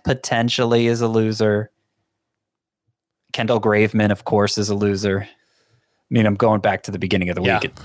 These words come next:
Speaker 1: with some of these.
Speaker 2: Romano could be a loser. Either of the
Speaker 1: Mm.
Speaker 2: Braves guys in Richard Rodriguez and Will Smith, one of those guys could be a, a
Speaker 1: Yeah,
Speaker 2: big loser.
Speaker 1: yeah, I'm not that worried, but it's possible Will Smith could be a loser there. Certainly Richard Rodriguez is if it's not Will Smith.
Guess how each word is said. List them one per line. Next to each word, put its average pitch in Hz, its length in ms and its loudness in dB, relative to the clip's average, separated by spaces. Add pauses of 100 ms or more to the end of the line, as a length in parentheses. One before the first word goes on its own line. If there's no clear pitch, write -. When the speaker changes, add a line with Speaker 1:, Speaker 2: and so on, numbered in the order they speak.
(160)
Speaker 1:
with - 180 -6
some - 200 2
of 175 80 0
these. 160 340 -2 (180)
Speaker 2:
Romano 151 520 2
could 160 180 -2
be 147 100 2
a 147 80 4
loser. 151 680 2 (640)
Either 185 340 2
of 170 120 2
the 151 80 2
Speaker 1:
Mm. 123 40 -8
Speaker 2:
Braves 156 360 0
guys 147 440 2
in 139 140 -2
Richard 147 280 -2
Rodriguez 139 760 2
and 120 100 -6
Will 135 100 2
Smith, 135 480 -4
one 139 200 -2
of 143 100 0
those 135 240 0
guys 135 260 0
could 135 160 -4
be 139 120 2
a, 135 40 2
a 131 40 0
Speaker 1:
Yeah, 190 420 2
Speaker 2:
big 143 100 0
loser. 135 280 -2
Speaker 1:
yeah, 127 180 2
I'm 175 80 -2
not 190 160 2
that 175 180 2
worried, 151 400 2
but 117 300 0
it's 131 180 -2
possible 95 520 -2
Will 95 160 -2
Smith - 320 -4
could 101 100 -4
be 104 120 0
a 98 60 2
loser 98 220 0
there. 101 140 0
Certainly 120 420 2
Richard 104 320 0
Rodriguez 95 500 -2
is 90 200 -6
if 90 160 -10
it's - 120 -10
not 120 220 2
Will 82 140 -2
Smith. - 520 -8